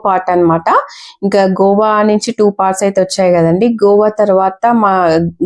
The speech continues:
గోవా నుంచి రిటర్న్ లో వచ్చేటప్పుడు గోకర్ణ, మురుడేశ్వర్ టెంపుల్ అయితే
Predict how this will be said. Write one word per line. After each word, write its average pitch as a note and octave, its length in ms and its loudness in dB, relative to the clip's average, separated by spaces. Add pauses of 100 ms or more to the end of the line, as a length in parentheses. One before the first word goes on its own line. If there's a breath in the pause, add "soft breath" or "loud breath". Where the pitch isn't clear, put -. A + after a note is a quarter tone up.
గోవా G3 240 2
నుంచి G3+ 440 -2
రిటర్న్ F#3+ 380 0
లో F#3+ 80 2
వచ్చేటప్పుడు F#3 540 -4 (100)
గోకర్ణ, F3+ 440 0 (600 loud breath)
మురుడేశ్వర్ G#3 540 0
టెంపుల్ F#3+ 340 0
అయితే F3 200 0